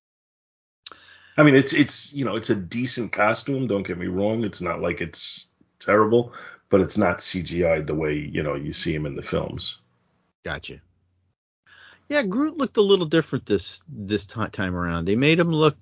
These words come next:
Speaker 2: uh, uh, you know, 'cause each movie or each time we've seen Groot in whatever, uh, iteration in, in, in a movie, he, he changes, which he's a tree, so he, he can grow, but he looks more,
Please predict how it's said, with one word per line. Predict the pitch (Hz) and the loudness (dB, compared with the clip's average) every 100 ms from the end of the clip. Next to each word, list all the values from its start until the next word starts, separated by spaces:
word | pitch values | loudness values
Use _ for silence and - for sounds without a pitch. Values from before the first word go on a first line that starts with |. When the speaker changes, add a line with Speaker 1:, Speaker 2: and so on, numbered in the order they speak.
| 143 | 4
Speaker 2:
uh, | 135 127 - | 6 6 4
uh, | 135 | 2
you | 156 147 | 6 6
know, | 123 | 6
'cause | 113 143 | 4 2
each | 180 - | 2 2
movie | 175 160 139 117 - | 2 6 4 2 0
or | 117 107 | 4 6
each | 110 123 - | 6 2 2
time | 131 113 101 | 2 4 2
we've | 101 - | 0 0
seen | - 107 | -2 0
Groot | 98 98 - _ 98 | 0 -2 -4 _ -4
in | 95 | -2
whatever, | 95 92 101 101 95 95 90 90 | -2 4 6 8 6 4 6 6
uh, | 90 85 82 80 _ _ _ - _ _ - | 6 6 4 0 _ _ _ -20 _ _ 2
iteration | 123 117 107 110 - 98 90 90 - | 6 8 8 6 2 -2 -2 -6 -4
in, | 92 92 - | -2 -4 -4
in, | 95 | -4
in | 85 92 | -2 -2
a | 87 | 2
movie, | 95 107 92 87 | 4 4 4 2
he, | 87 87 - - | 2 -2 -4 -10
he | - 95 82 | -2 -2 0
changes, | - - 113 117 85 85 - | -2 2 4 4 4 -2 4
which | 214 208 - - _ _ _ _ _ _ _ _ _ _ | 6 6 4 -10 _ _ _ _ _ _ _ _ _ _
he's | 190 143 | -2 -2
a | 110 | -2
tree, | - 180 139 135 | 2 4 6 4
so | 143 139 123 120 123 | 0 2 2 2 0
he, | 131 131 | 0 2
he | 120 117 | 0 0
can | 104 | 0
grow, | 85 95 | 4 6
but | 87 107 | 6 6
he | |
looks | 147 202 - | 6 2 0
more, | 175 160 135 | 4 6 6